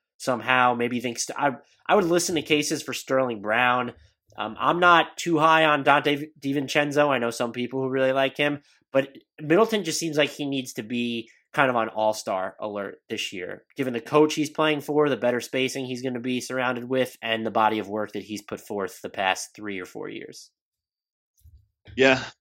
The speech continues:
Speaker 2: I could see that, and he was ridiculous in the playoffs. Um, but I feel like you cheated too, 'cause everybody's known about Chris Middleton for a while.
Speaker 1: You picked Giannis Antetokounmpo.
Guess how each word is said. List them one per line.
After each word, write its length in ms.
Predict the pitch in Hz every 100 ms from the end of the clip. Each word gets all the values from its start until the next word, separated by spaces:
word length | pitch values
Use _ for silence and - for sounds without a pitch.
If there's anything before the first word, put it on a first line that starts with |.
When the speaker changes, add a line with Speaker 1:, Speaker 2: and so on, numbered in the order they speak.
| -
Speaker 2:
I 60 | 139
could 160 | 135
see 120 | -
that, 200 | 123 117
and 80 | 104
he 120 | 101
was 160 | 127 101
ridiculous 560 | 98 107 110 107 92 -
in 40 |
the 80 | 92
playoffs. 600 | 110 101 82 78 - - -
Um, 500 | 87 87 80 78 80 _ _ - - _ _ _ _ _
but 100 | -
I 80 | 95
feel 200 | 92 110
like 180 | 95 90
you 120 | 92
cheated 380 | 87 87 82 78
too, 220 | 87 76
'cause 160 | 78 87
everybody's 400 | 87 82 82 80
known 160 | 80
about 240 | 73 71 -
Chris 180 | - -
Middleton 380 | 73 71 76 71
for 120 | 71
a 60 | 71
while. 340 | 69 69 - _ 147
Speaker 1:
You 260 | 208 285
picked 280 | 294 320 269
Giannis 500 | 208 226 226 220 208
Antetokounmpo. 880 | 196 214 196 156 202 202 - 131 107